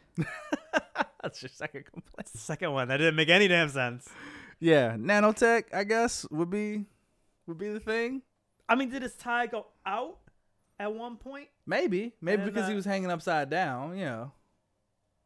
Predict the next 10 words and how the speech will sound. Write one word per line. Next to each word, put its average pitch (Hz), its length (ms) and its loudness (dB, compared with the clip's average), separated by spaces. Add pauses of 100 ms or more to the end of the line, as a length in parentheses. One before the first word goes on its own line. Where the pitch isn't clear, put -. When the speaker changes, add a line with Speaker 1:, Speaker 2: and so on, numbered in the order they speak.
(260)
Speaker 2:
Yeah, 180 80 -12
it 143 60 -14
still 175 140 -8
doesn't 135 160 -8
make 113 140 -12
sense. - 280 -20 (2000)
The 156 60 -16
suit 330 140 -4
was 320 120 0
completely 285 480 -2